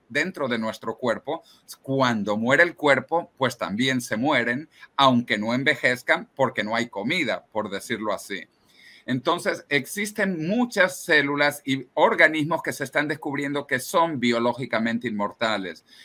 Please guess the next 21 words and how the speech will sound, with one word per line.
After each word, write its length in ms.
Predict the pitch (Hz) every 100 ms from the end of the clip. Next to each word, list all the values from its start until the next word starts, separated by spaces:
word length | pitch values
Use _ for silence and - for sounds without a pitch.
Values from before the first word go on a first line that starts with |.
| - - - _
Ya 260 | 113 123
expliqué 580 | 131 - 151 139 160 156 120
el 220 | 113 -
cáncer 540 | 151 143 123 147 135
que 120 | -
se 140 | 117 107
descubrió 760 | 104 - 107 120 131 143 135 - _ _ _
en 300 | 120 117 117
mil 220 | 139 147
novecientos 640 | 139 120 120 135 120 131 123
cincuenta 480 | 123 127 117 123 123
y 100 | 143
uno 280 | 139 127 123
y 80 | 110
las 220 | 98 -
células 480 | 123 127 127 117 -
siguen 440 | 143 123 113 107
vivas, 460 | 139 135 113 123 104
las 220 | 95 -
células 500 | 113 113 110 - 135
hela. 400 | 127 110 113